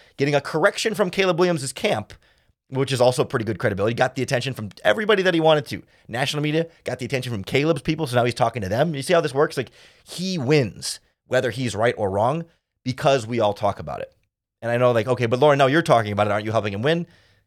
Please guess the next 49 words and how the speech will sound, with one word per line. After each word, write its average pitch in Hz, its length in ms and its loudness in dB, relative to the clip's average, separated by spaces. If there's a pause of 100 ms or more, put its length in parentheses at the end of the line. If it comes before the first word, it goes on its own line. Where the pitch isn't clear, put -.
(280)
Probably 175 560 0
a - 60 -4
little 131 180 2
bit, 147 200 2
but, - 300 0 (400)
um, 131 140 -6
in 139 100 -2
my 139 160 4
defense, 123 540 -2 (200)
he - 180 -4
has 165 180 6
already 127 300 4
won. 101 440 0 (260)
Me 135 140 -4
talking 139 340 -2
about 120 140 2
it 113 80 -2
more 113 240 0
on 101 60 -2
this 110 120 -2
podcast, 104 480 -2
I'm 107 80 -8
not 107 140 -4
sure 104 140 -4
that 98 100 -2
it, 90 140 -10 (420)
you 107 80 -10
know, 95 60 -4
all 113 160 -4
of 113 80 -2
a - 20 -6
sudden 107 380 -6
adds 117 340 -2
more 117 180 2
attention 120 440 -4
for 101 120 -8
Colin. 101 260 -2
He 110 60 2
already 120 140 4
got 117 160 4
all 107 80 4
the 98 80 -4
attention 95 440 -6
he 101 100 -6
was 90 100 -8
looking 120 220 -4
for. 98 200 -4
This 95 140 -6
is 92 180 -12